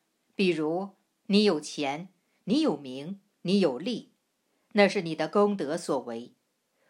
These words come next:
我因为有人人平等心。当有平等心的时候，你就不会惧怕任何事情。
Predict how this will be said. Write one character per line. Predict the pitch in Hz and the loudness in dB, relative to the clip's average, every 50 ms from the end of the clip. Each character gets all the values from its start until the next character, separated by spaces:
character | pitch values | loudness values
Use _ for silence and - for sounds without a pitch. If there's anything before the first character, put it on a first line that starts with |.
| _ _ | _ _
我 | 190 185 196 196 | 2 2 4 4
因 | 185 208 214 214 208 | 4 2 0 2 2
为 | 196 196 175 165 151 147 151 _ _ _ _ | 2 2 2 0 0 -4 -8 _ _ _ _
有 | 180 185 180 170 165 | 2 4 4 4 4
人 | 170 175 190 214 202 | 4 2 2 2 2
人 | 185 175 196 196 | 2 2 2 0
平 | 196 - - 165 180 220 233 | -4 -4 -2 -2 0 0 0
等 | - 180 123 - | 0 -2 -2 -4
心。 | - - - 196 196 202 196 - _ _ _ _ _ _ _ _ _ _ _ _ _ _ _ _ | -8 -6 -4 -2 -2 -2 -4 -8 _ _ _ _ _ _ _ _ _ _ _ _ _ _ _ _
当 | - 311 330 339 | 4 4 4 4
有 | 285 196 147 | 2 0 0
平 | - - - 165 190 247 233 | 0 -4 -4 -2 -2 0 0
等 | 214 - 240 | 0 -2 -2
心 | - - 277 294 285 | -4 -4 -4 -2 0
的 | 233 160 | -2 -2
时 | - 151 | -2 -6
候， | 135 - - 143 120 - - _ _ _ _ _ _ _ _ _ _ | -6 -4 -4 -4 -4 -6 -10 _ _ _ _ _ _ _ _ _ _
你 | 196 190 180 | 0 2 2
就 | 180 214 190 | 4 2 2
不 | - 180 180 202 | 2 0 0 2
会 | 220 196 196 | 2 0 0
惧 | - - 226 175 165 | -2 -2 -2 -2 -2
怕 | - - 165 147 147 | -2 -2 -4 -2 0
任 | 180 262 240 180 | 2 2 2 2
何 | 165 - 139 147 | 0 -4 -6 -2
事 | - - 196 156 131 | -2 -2 -2 -2 -4
情。 | - - - - | -6 -8 -12 -14